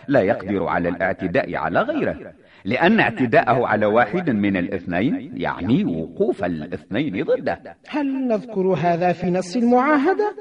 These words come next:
Speaker 1: بالطبع، وبالتعبير الذي تختارونه أنتم.
Speaker 2: هل لكم صلاحية التوقيع أم يستدعي الأمر الذهاب إلى قرطاج؟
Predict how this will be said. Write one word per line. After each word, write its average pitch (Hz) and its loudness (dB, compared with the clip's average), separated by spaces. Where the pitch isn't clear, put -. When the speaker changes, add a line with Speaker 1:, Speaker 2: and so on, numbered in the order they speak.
Speaker 1:
بالطبع، - -4
وبالتعبير 98 -2
الذي 82 -4
تختارونه 85 -4
أنتم. 254 -2
Speaker 2:
هل 165 0
لكم 302 2
صلاحية 247 -6
التوقيع 320 0
أم 349 6
يستدعي 330 4
الأمر 294 0
الذهاب 262 0
إلى 175 4
قرطاج؟ 170 -6